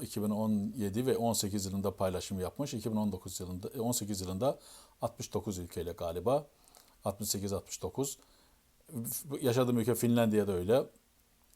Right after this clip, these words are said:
Altmış altı ülkeyle iki bin on yedi yılında, altmış dokuz ülkeyle iki bin on sekiz yılında paylaşım yapmış. Verilerini vermiş daha doğrusu. İki bin on yedi yılının verileri iki bin on sekizde,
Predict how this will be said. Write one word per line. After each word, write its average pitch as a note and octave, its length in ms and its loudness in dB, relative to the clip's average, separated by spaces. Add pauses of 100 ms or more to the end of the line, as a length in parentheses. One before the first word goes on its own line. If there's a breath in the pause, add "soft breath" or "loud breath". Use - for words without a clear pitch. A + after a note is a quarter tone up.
(300)
Altmış G#2+ 320 -4
altı G2 240 0
ülkeyle G2+ 400 -6
iki - 220 -10
bin G#2+ 60 0
on G#2 100 0
yedi G2+ 180 0
yılında, G2 500 -2 (460)
altmış - 720 -6
dokuz G#2 300 -2
ülkeyle F2+ 460 -6
iki G#2+ 300 -10
bin C#3 180 -2 (120)
on A2+ 120 -2
sekiz G2 380 -6
yılında F2+ 360 -6
paylaşım F2 500 -4
yapmış. - 440 -4
Verilerini A#2+ 460 4
vermiş F2+ 300 -2
daha E2+ 200 -4
doğrusu. - 320 -12 (520 loud breath)
İki A#2 200 2
bin B2 60 8
on A2+ 120 6
yedi G#2+ 200 4
yılının G2+ 400 0
verileri G2 340 4
iki G#2 160 -2
bin A2 60 2
on B2 80 4
sekizde, C#3+ 520 6